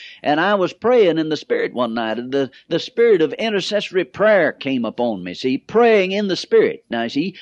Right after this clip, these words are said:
Paul said, "When you know not what to pray for as you ought, the Holy Spirit helpeth our infirmities or our weaknesses, and maketh intercession for us in the perfect will of God." That's found in Romans chapter eight,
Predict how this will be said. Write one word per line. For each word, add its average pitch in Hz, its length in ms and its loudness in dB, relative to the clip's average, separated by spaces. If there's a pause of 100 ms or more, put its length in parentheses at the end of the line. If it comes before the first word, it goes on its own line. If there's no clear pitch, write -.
(140)
Paul 220 440 4
said, 113 380 -2
"When 175 160 -2
you 190 100 -2
know 262 180 4
not 208 260 2
what 196 200 0
to - 60 -8
pray 226 300 4
for 131 280 0
as 110 120 -4
you 123 80 0
ought, 156 320 0
the 131 80 0
Holy 202 260 0
Spirit 190 360 2
helpeth 196 420 -2
our 185 260 2
infirmities 180 800 -2
or 175 100 2
our 165 220 2
weaknesses, 147 800 -4 (460)
and 175 160 -2
maketh 208 320 0
intercession 233 760 -2
for 240 300 0
us 165 400 2 (260)
in 190 200 -2
the 185 80 -2
perfect 240 420 0
will 214 180 6
of 196 160 2
God." 92 600 -4 (340)
That's 165 180 0
found 165 400 0
in 135 320 0
Romans 135 640 -2 (320)
chapter 123 460 -2
eight, 143 320 2